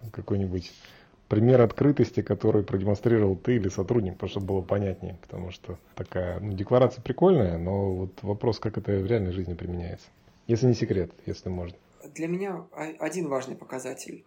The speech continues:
Speaker 2: Он и про открытость, и про командное плечо в том, что у нас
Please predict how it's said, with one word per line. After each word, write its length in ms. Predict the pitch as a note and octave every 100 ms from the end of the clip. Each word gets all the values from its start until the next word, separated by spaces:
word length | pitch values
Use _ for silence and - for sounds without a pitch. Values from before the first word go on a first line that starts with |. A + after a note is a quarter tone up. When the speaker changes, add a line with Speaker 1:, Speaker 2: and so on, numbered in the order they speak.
| _
Speaker 2:
Он 240 | D#3+ D#3 D#3+
и 120 | E3+
про 160 | D#3+ D#3+
открытость, 520 | - A#3+ F3 E3+ -
и 60 | D#3+
про 240 | - D3+
командное 420 | D#3 E3+ D#3 C#3+
плечо 440 | C#3 D#3 - A#3 C4
в 100 | -
том, 160 | F3+
что 420 | E3+ - D3+ D3 - -
у 60 |
нас 460 | D#3+ D#3+ - -